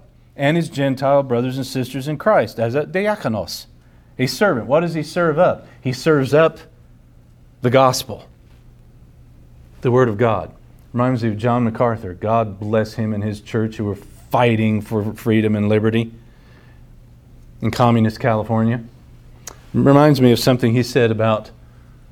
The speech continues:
what's the job of a preacher? What's the job of a teaching elder? It's really very, very simple. The job of a preacher or a teaching elder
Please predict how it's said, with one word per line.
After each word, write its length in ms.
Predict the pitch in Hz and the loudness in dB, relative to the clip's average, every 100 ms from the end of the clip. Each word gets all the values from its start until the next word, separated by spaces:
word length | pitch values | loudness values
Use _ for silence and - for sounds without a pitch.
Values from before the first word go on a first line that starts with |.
| - - - - - - - - | -20 -20 -20 -20 -20 -20 -20 -6
what's 220 | - 151 151 | 0 0 0
the 80 | |
job 320 | 117 120 110 101 | -2 0 0 -2
of 100 | 92 | -6
a 60 | |
preacher? 540 | 92 113 101 - 117 117 - - - - - | -8 -6 -6 -4 -6 -8 -20 -20 -20 -20 -12
What's 200 | - 120 | -4 -4
the 80 | - | -4
job 300 | 117 120 110 | -2 0 2
of 100 | 101 | 0
a 60 | 98 | -4
teaching 480 | - 110 110 101 101 | -2 -2 -2 -4 -2
elder? 240 | 101 107 117 | 0 -2 -4
It's 160 | 107 - | -8 0
really 300 | 123 143 107 | 2 2 2
very, 260 | 113 120 | 2 2
very 220 | 104 104 | 2 0
simple. 480 | 101 - 104 92 98 - - - - - - | -2 -2 -4 -4 -10 -14 -20 -20 -20 -20 -10
The 80 | 113 | -6
job 300 | 104 120 147 | 2 4 6
of 120 | 175 | 2
a 40 | 175 | -2
preacher 380 | 170 131 127 131 | 0 0 0 -2
or 120 | 120 | -2
a 40 | |
teaching 460 | 113 143 147 117 107 | 0 -2 -2 -4 -4
elder 380 | 107 104 107 | -2 -2 -2